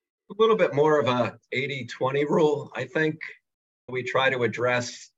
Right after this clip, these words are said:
the majority of needs through a standard platform. We happen to call that platform Pennomics, and it's populated with some level of patient care data, but then all that other data that exists in the research environment, like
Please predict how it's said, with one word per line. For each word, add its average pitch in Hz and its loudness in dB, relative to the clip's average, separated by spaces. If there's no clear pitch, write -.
the 104 -2
majority 123 2
of 120 -4
needs 123 -6
through 113 -2
a 110 -2
standard 113 -2
platform. 127 -2
We - -20
happen 110 -2
to 110 -6
call 107 -2
that 104 -4
platform 107 -4
Pennomics, 110 -2
and 113 0
it's - -4
populated 123 0
with 110 0
some 120 -8
level 120 0
of 110 -4
patient 110 -2
care 131 -2
data, 165 -2
but 135 0
then 135 0
all 160 0
that 185 2
other 165 2
data 120 2
that 110 2
exists 113 -4
in 123 -4
the 117 0
research 113 -2
environment, 90 -4
like 92 -6